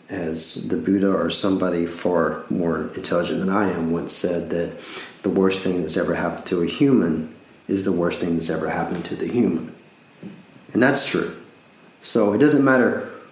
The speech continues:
what unfortunate things have happened in your life, those are the most unfortunate things that happened in your life. And there's no scale to that.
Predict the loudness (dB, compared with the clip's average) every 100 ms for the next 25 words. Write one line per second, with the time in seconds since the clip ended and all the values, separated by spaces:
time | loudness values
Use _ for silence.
0 | -20 -10 2 4 4 0 -8 -16 -20 -16
1 | 0 2 6 6 6 4 4 4 2 2
2 | 4 4 2 4 4 4 0 -6 -12 -20
3 | -20 -20 -20 -20 -20 -20 -20 -20 -20 -20
4 | -20 -20 0 4 6 6 6 4 2 2
5 | 2 2 2 0 -2 -4 -4 -2 -2 0
6 | 2 2 -2 -8 -12 -18 -18 -18 -16 -14
7 | -12 -14 -18 -20 -8 -2 0 2 2 2
8 | 2 2 4 4 4 0 0 0 -2 -4
9 | -10